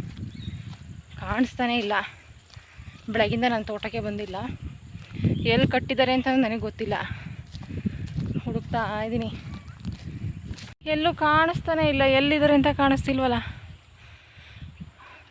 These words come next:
ಕೆಳಗಿಂದ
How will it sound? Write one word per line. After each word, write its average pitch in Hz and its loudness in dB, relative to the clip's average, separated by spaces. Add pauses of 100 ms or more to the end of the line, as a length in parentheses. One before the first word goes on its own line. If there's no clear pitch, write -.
(2750)
ಕೆಳಗಿಂದ 277 10